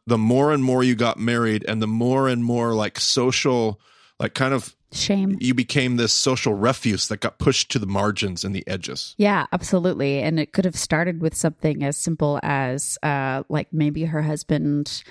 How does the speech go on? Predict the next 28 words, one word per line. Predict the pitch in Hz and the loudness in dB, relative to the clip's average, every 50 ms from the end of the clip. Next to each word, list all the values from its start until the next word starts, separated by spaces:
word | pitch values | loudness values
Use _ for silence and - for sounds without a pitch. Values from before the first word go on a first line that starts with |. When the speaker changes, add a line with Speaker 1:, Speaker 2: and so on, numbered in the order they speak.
| - _ _ _ | -20 _ _ _
Speaker 2:
particip-, | - 170 - - 175 160 - 151 - | 0 0 2 2 0 0 0 -6 0
her | - 165 | 0 0
first | 156 - 165 147 - - | 2 2 0 0 0 0
husband | - 165 156 151 - - 151 143 151 151 | 0 0 0 2 0 0 0 0 -2 0
participated | - 165 160 - 165 - - 151 165 151 151 151 151 151 151 | 0 -2 0 0 -4 -4 0 0 0 2 2 2 0 0 -2
in | - - 143 143 143 143 143 151 156 | -2 0 0 0 2 0 0 0 -2
the | 165 147 | 0 0
rebellion | 151 151 143 143 139 156 196 185 151 127 76 - 117 120 | 0 0 0 0 0 2 2 0 0 -2 0 -2 -2 -2
of | 120 - - | -2 -4 -2
the, | - 139 135 120 110 113 - - | 0 0 0 0 -2 -4 -6 -2
that | - 156 - _ | -2 -2 -2 _
came | - 151 139 139 143 147 147 - - | 0 0 0 2 0 -2 -4 -4 -4
just | - 156 - - | -4 -4 -2 -2
before | - 151 - - 175 202 | -4 -4 0 0 0 0
this, | - - - - - - | 0 -4 -8 -8 -6 -4
you | 143 | -2
know, | 143 143 139 | 0 0 0
so | 156 - - 156 | -2 -2 -4 -4
he | - 139 139 | -2 0 0
was | 139 151 160 - - - _ _ | 0 -2 -4 -6 -14 -20 _ _
killed | - - 170 160 151 143 147 | -2 0 0 0 0 0 0
off | 143 147 170 170 160 - - - | 0 0 0 -2 -4 -8 -2 -2
by | 143 135 139 | 0 0 0
the | - 135 135 | -2 -2 -2
empire. | 127 123 _ - - 113 107 80 - - - | -2 -4 _ -4 -2 -2 -2 -2 -4 -4 -4
And | - - 147 76 156 170 - - _ | -2 -2 -2 -2 -4 -6 -10 -14 _
so, | - - - 147 73 - 147 160 _ - - - - - - _ | -8 -6 -4 -4 -2 -2 -4 -6 _ -12 -18 -18 -18 -20 -6 _
um, | 156 151 151 151 147 - - | 0 0 0 0 -2 -4 -6